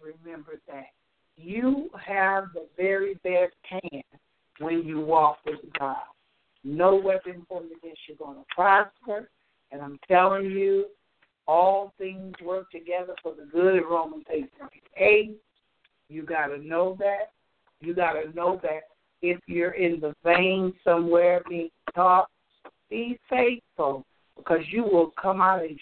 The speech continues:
strong Christian. God is looking for people who are walking in the storm, and Christ is holding their hand. I'm telling you,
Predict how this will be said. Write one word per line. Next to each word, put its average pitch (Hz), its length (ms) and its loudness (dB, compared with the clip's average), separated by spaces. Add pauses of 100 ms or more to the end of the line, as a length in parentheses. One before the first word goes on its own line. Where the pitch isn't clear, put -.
(220)
strong 190 480 0
Christian. 139 720 -6 (540)
God 180 520 4
is 170 160 -20 (200)
looking 180 540 -18 (180)
for 160 200 -18 (160)
people 180 600 -16 (320)
who 165 140 6
are 147 180 4
walking 165 600 0
in 165 180 -14
the 160 120 -14 (260)
storm, 151 640 -4 (580)
and 156 260 -10
Christ 160 420 0 (200)
is 151 140 -14 (260)
holding 269 720 0 (720)
their 151 320 -2
hand. 139 380 -6 (580)
I'm 160 300 2 (120)
telling 165 420 0
you, 135 180 -10